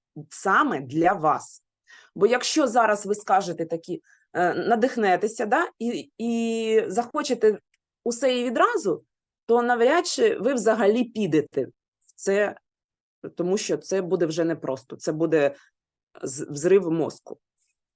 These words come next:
Вибір. А, чому я буду давати різні інструменти? Тому що в нас має бути вибір, елемент, що змінюється.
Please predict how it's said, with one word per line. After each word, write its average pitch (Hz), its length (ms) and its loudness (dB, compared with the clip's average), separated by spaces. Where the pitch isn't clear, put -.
Вибір. 160 400 -4
А, 185 320 0
чому 262 300 2
я 285 140 4
буду 196 260 2
давати 190 480 2
різні 185 640 0
інструменти? 156 640 -2
Тому 220 240 2
що 220 200 0
в 175 60 -2
нас 254 280 2
має 214 260 2
бути 202 320 0
вибір, 170 460 0
елемент, 208 640 2
що 226 260 0
змінюється. 175 920 -2